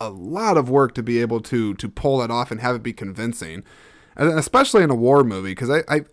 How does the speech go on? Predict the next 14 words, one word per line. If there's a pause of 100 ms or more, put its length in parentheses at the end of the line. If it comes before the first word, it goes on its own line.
I've
seen
other
movies
that,
that
do
the,
the
one
take
approach. (460)
Uh,
most,